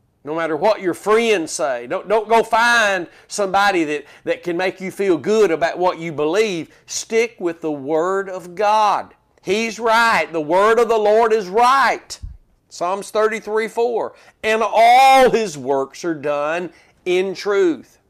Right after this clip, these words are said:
That truth is a man named Jesus. And what makes him that truth to anybody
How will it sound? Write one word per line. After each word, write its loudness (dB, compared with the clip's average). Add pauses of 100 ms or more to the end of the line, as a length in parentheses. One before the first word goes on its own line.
That -10
truth 2
is -8
a -6
man -4
named -2
Jesus. -8 (340)
And -6
what 2
makes -2
him -4
that -6
truth -4
to -6
anybody -2